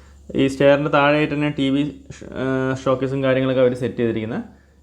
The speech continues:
ഇവിടെയാണ് നമുക്ക് ഡൈനിങ് സ്പേസും വാഷ് ബേസിനും കാര്യങ്ങളൊക്കെ ഈ ഒരു ഏരിയയിലാണ് ഉള്ളത്. ഡൈനിങ് ഹാളിൽ നിന്ന് തന്നെയാണ് നമ്മൾ ഡയറക്റ്റ് ആയിട്ട് കിച്ചണിലേക്ക് കയറുന്നത്. ഓക്കെ, വീട് കിഴക്ക്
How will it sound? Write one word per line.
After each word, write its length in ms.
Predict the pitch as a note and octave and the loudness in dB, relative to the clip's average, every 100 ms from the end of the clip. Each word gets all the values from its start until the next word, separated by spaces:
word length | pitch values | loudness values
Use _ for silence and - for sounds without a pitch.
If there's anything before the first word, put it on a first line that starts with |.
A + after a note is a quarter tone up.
| - | 0
ഇവിടെയാണ് 240 | F3+ F3 | 4 6
നമുക്ക് 180 | E3+ E3 D3 | 6 4 4
ഡൈനിങ് 260 | C#3+ D#3 D#3 | 4 2 2
സ്പേസും 340 | D#3 D3 D#3+ E3+ - | 0 0 -4 -6 -4
വാഷ് 200 | C3+ C3+ C#3 | 0 0 0
ബേസിനും 240 | D3 D#3 C#3+ | -2 2 4
കാര്യങ്ങളൊക്കെ 420 | C#3 C#3 C3+ D#3 C#3+ | 4 2 -2 -2 -2
ഈ 20 | C3+ | 0
ഒരു 80 | C3 B2 | 0 2
ഏരിയയിലാണ് 340 | A#2+ A#2 G#2 | 2 2 2
ഉള്ളത്. 200 | G2 A2+ A#3+ - - _ _ _ _ _ _ _ _ - C#3+ | 0 0 -2 -6 -20 _ _ _ _ _ _ _ _ -6 2
ഡൈനിങ് 340 | E3+ F3+ G3 - - | 4 4 0 -4 -6
ഹാളിൽ 240 | E3 E3 E3+ | -2 2 2
നിന്ന് 140 | E3+ | 2
തന്നെയാണ് 220 | D#3+ D3+ D#3 | 0 0 0
നമ്മൾ 220 | D3+ D3 | 0 2
ഡയറക്റ്റ് 360 | B2+ C3 C3+ D3 | 2 2 2 2
ആയിട്ട് 220 | C3 B2 G3 C4 - _ _ - | 2 2 -2 -6 -14 _ _ -6
കിച്ചണിലേക്ക് 480 | C3+ C#3+ C3 B2 - | -4 -2 0 0 -2
കയറുന്നത്. 280 | F#2 - - _ - - | -8 -10 -16 _ -16 -8
ഓക്കെ, 160 | B2 A#2 - _ _ _ - - E3 | -6 -8 -12 _ _ _ -16 -2 4
വീട് 280 | F#3 G#3 A3 A#3 - | 6 6 4 2 2
കിഴക്ക് 420 | F3 E3 E3 - | 4 4 2 0